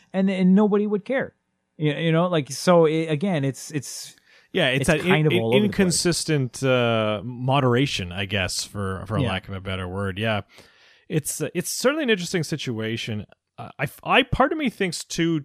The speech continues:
Speaker 2: Twitch kind of got very comfortable as, you know, essentially the monopoly in
Speaker 1: Yeah.
Speaker 2: streaming and really started to take advantage of some of the streamers and that sort of thing. So I honestly, I, I'm hoping that this is sort of like a W W E versus W C W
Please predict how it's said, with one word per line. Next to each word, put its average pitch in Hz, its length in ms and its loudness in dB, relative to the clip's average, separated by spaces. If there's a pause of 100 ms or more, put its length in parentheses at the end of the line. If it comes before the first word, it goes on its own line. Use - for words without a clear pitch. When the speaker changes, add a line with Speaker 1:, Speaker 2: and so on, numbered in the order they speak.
Speaker 2:
Twitch - 440 -6
kind 147 280 -8
of 120 400 -6
got 123 220 -4
very 127 240 0
comfortable 131 680 -2
as, 110 560 0
you 143 80 -4
know, 110 220 -4
essentially 165 500 2
the 113 120 0
monopoly 107 760 -4 (320)
in 107 220 -2
Speaker 1:
Yeah. 131 100 2
Speaker 2:
streaming 98 540 -2
and 107 460 0
really 143 400 8
started 117 380 -2
to 110 60 -10
take 120 240 -8
advantage 107 480 -4
of 104 80 -6
some 117 200 -4
of 104 60 -10
the 104 80 -6
streamers 131 460 -10
and 131 80 -6
that 135 80 -8
sort 147 140 -6
of 147 100 -6
thing. 160 220 -6 (640)
So - 260 0
I 220 240 2
honestly, 214 360 4
I, 185 160 0
I'm 147 260 -6
hoping 214 500 4
that 131 100 -2
this 139 220 -2
is 127 80 -2
sort 156 200 4
of 117 140 2
like 123 220 4
a 120 100 4
W 131 360 2
W 123 260 2
E 123 260 4
versus 117 420 -4
W 117 300 2
C 107 260 -4
W 147 440 2